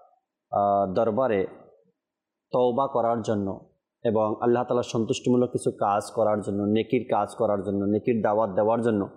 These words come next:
আরও একবার আল্লাহ তাআলা আমাদেরকে সুযোগ করে দিয়েছেন, এজন্য মাওলার দরবারে শুকরিয়াও আদায় করা উচিত। এবং এই দিনকে কিভাবে আমরা ভালোভাবে অতিবাহিত করতে পারি, আহ, নেকিপূর্ণ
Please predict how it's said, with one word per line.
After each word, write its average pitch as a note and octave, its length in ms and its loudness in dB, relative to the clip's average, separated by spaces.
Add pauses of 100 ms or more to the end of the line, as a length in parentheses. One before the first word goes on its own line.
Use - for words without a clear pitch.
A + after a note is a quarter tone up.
(480)
আরও C3 160 2
একবার C3 240 0
আল্লাহ A#2 220 2
তাআলা A#2 200 0
আমাদেরকে G#2 480 0
সুযোগ A#2 440 0
করে G#2+ 160 2
দিয়েছেন, G#2 320 2
এজন্য G2 280 2
মাওলার G#2+ 420 2
দরবারে G#2 380 0 (220)
শুকরিয়াও A2 480 2
আদায় G#2 260 0
করা G2 180 2
উচিত। F#2 300 0 (460)
এবং B2 320 2
এই D3 140 4
দিনকে E3+ 400 2
কিভাবে C3 400 2
আমরা A2+ 420 0 (120)
ভালোভাবে G#2+ 380 2
অতিবাহিত A2 440 2
করতে G#2+ 300 0
পারি, G2+ 260 0 (480)
আহ, A2 240 2
নেকিপূর্ণ C3+ 640 2